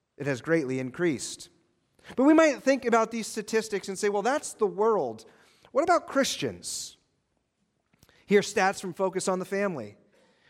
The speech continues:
The divorce rate among Christians, forty-two percent.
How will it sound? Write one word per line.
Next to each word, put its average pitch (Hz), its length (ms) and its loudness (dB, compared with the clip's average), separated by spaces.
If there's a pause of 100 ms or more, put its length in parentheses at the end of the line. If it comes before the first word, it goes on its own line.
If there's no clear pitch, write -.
The 175 80 -8
divorce 202 380 2
rate 214 140 4
among 202 260 0
Christians, 170 800 -4
forty-two 175 480 -6
percent. 143 440 -8